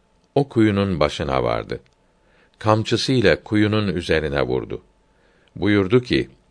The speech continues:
"Ömer'in kamçısından korkmaz mısın ki ümmeti Muhammed'i yakarsın?"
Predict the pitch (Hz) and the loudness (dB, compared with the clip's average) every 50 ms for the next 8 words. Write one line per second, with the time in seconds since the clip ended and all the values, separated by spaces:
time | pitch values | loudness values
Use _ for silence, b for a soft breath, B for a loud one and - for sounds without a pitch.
0 | _ _ _ _ _ _ _ _ _ _ _ _ _ _ _ _ - - 107 104 | _ _ _ _ _ _ _ _ _ _ _ _ _ _ _ _ 0 0 2 4
1 | 101 101 101 117 135 135 117 95 - 98 92 87 87 - - 95 - - 95 90 | 4 4 4 4 2 2 0 -2 0 0 0 0 0 0 -2 -4 -2 -2 -4 -2
2 | 73 87 87 87 80 73 - - - 90 80 - - 110 117 123 113 107 95 92 | 0 0 0 0 -2 -6 -8 -2 0 0 0 0 2 2 2 4 4 2 -2 -2
3 | - - 87 80 73 - - 78 71 - - b b b b b b b b b | -2 -4 -6 -6 -6 -6 -6 -6 -6 -6 -10 b b b b b b b b b
4 | b b _ _ - 101 104 104 101 98 104 - - 110 101 95 87 78 90 82 | b b _ _ -2 -2 0 0 0 0 -2 0 0 0 2 2 0 0 0 -2
5 | 80 76 76 78 69 69 69 65 64 64 - - 73 67 64 - - - 58 57 | -2 0 -2 0 0 2 2 2 2 0 -2 -4 -4 -4 -4 -6 -8 -8 -8 -12
6 | - | -12